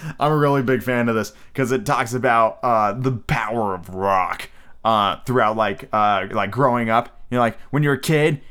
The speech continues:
and your parents want you to do chores and stuff, and you're like, "Pfft, I don't got time for that.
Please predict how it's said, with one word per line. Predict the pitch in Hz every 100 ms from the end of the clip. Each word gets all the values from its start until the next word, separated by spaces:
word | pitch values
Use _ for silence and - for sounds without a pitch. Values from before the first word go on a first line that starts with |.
| -
and | 131 139
your | 139 120
parents | - 147 147 151
want | 147
you |
to | 135
do | 139 139
chores | - 156 135
and | 151
stuff, | 175 160
and | 165
you're | 160
like, | 151
"Pfft, | 147 110 - - - - - -
I | 131
don't | 113
got | 101 -
time | 151 131 113
for | 110
that. | 135 151 147